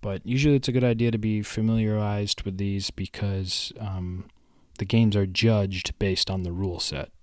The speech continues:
So you could make a really good game, but if you, for instance, use your own art and not the supplied art kit, your game might score a little bit lower. So with Let 'em Dare,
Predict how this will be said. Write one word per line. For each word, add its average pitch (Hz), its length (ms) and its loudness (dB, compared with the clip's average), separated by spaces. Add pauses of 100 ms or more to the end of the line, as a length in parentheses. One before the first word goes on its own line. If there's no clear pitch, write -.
(200)
So - 160 -8
you 101 100 -2
could 120 120 0
make 123 160 4
a 113 80 4
really 110 260 4
good 95 340 -2 (100)
game, 107 340 2
but 98 100 -2
if - 160 -6
you, 92 380 -6 (420)
for - 180 -4
instance, 95 440 -2
use 117 220 4
your 104 100 4
own 110 220 6
art 101 260 2
and 95 100 -4
not 95 220 -4
the 92 300 -4
supplied 104 500 0
art 87 300 -6
kit, 85 280 -4 (360)
your 98 100 -10
game 98 240 -2
might 95 300 -4
score 101 320 0
a 87 60 -2
little 90 180 -4
bit 85 160 -8
lower. 85 460 -6 (420)
So 104 360 -2
with 101 360 -4
Let 127 260 4
'em 143 140 6
Dare, 120 480 2